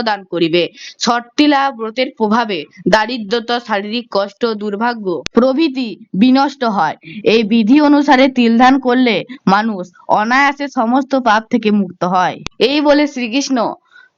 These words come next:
তার সট্টিলা একাদশীর ব্রত কথাটি সম্পূর্ণ করলেন। বন্ধুগণ, আশা করব আজকের সট্টিলা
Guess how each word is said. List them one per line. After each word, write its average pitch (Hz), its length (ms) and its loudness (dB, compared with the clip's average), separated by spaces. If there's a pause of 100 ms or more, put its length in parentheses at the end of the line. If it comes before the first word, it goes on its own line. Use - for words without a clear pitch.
তার 226 260 4 (180)
সট্টিলা 254 680 2
একাদশীর 269 600 0
ব্রত 233 220 -2
কথাটি 240 460 -2 (320)
সম্পূর্ণ 240 640 0
করলেন। 185 480 0 (600)
বন্ধুগণ, 240 520 2 (320)
আশা 247 300 -2
করব 302 280 0 (160)
আজকের 220 480 -2 (320)
সট্টিলা 269 640 2